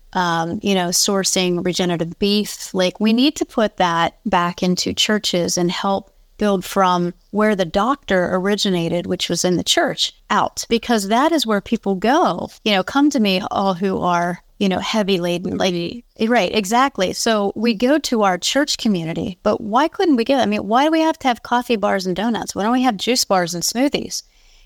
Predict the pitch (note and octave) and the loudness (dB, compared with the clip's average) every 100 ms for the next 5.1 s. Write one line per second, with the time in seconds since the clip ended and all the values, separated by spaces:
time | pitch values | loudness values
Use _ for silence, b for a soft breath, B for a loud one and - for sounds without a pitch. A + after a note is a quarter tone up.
0 | _ G#3 F#3 B3 B3+ A3+ A#3+ B3+ - - | _ 2 4 2 2 0 2 0 0 0
1 | A3 G3 F#3 F#3 F#3 F3+ C#4+ D4+ F3 B3 | 0 2 2 0 -2 -2 0 0 0 -6
2 | F3+ A3+ A#3+ G3+ G3 G3+ F#3 A#3 - C#4 | -2 0 0 0 -2 0 0 0 0 0
3 | C#4 G#3 E3+ G3 D4 A#3 F3 F#3 F#3 F#3+ | 0 0 0 2 2 2 0 0 0 0
4 | A3+ - F3 F3 F3 F3 E3 E3+ F#3 B3 | -2 -2 -2 -2 -4 -4 -2 -4 0 0